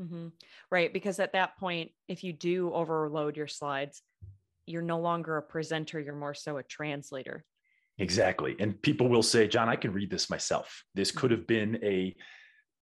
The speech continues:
Speaker 2: time better spent if you would have sent this to me in an email." And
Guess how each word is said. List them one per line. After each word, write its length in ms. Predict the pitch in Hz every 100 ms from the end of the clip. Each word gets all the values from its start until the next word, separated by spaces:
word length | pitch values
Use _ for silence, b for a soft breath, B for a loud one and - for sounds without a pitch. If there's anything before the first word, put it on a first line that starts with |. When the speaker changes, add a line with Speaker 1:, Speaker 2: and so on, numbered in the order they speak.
| -
Speaker 2:
time 280 | - 123 127
better 220 | 123 113
spent 480 | 113 - 120 135 -
if 120 | 110 113
you 80 |
would 80 | 113
have 60 | 101
sent 220 | - 107
this 100 | 104
to 120 | -
me 40 | 117
in 60 |
an 80 | 92
email." 400 | 117 95 78 82
And 240 | 95 90